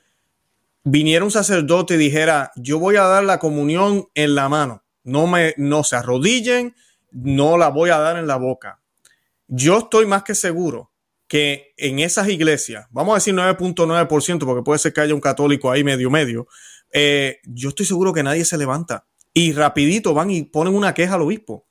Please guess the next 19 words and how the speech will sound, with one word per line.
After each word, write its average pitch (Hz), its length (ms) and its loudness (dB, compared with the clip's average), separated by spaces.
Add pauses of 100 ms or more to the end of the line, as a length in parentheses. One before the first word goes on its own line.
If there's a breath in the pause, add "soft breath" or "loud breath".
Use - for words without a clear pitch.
(100)
Esa 170 240 0
hubiese 240 240 -2
sido 233 240 0
la 208 80 4
actitud 151 380 -6
en 202 80 0
aquel 165 260 -4
tiempo. 143 460 -6 (440 loud breath)
Ahora, 143 800 2 (120)
y 127 100 -8
yo 135 100 -4
lo 170 120 0
digo 226 180 2
sarcásticamente, 180 1300 -2
pero, 135 420 0
pero 123 160 -4
es 120 80 -6
la 160 100 2
realidad, 156 600 0